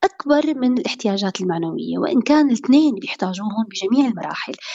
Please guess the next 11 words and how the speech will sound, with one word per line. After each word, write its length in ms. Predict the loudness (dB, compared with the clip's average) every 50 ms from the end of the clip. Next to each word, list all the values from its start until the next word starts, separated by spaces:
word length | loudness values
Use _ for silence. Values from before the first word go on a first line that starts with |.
| -12 -14 -14 -4 0
لكن 400 | 2 4 4 2 2 0 0 0
بالطفولة 420 | 0 0 0 -2 0 4 4 4 6
المبكرة 680 | 6 4 2 2 0 0 0 2 4 4 6 4 4
بيكون، 580 | 2 0 -2 0 4 4 6 6 6 4 2 0 -6 -12 -12 -14 -14 -16 -6 _ 2
آه، 240 | 4 4 4 4 2 -2 _ _ -8
بده 220 | -6 0 2 4
عناية، 800 | 4 6 6 6 6 6 6 6 6 4 4 4 4 4 4 2 2 0 -2 -2
يعني، 580 | 0 0 0 -2 -2 -4 -4 -2 -2 -2 0 0
آه، 180 | 0 0 0 0 0 0
تاخد 300 | 0 2 2 2 0 0
من 160 | 0 -4